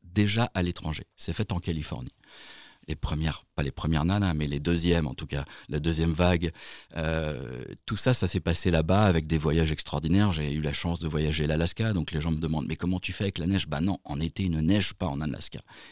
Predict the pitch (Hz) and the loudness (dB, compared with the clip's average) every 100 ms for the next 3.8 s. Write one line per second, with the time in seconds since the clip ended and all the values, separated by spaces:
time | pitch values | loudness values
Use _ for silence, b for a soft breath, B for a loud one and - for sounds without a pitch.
0 | - 123 - 120 - 139 127 110 104 92 | 2 2 4 2 4 6 6 6 4 0
1 | - 117 113 - 147 117 104 107 127 175 | -2 0 2 4 6 6 4 2 0 -2
2 | - 101 101 - - 139 135 101 95 _ | -4 -4 -4 -4 -2 2 4 4 2 _
3 | 101 101 98 - 127 170 - | 0 4 2 6 6 6 0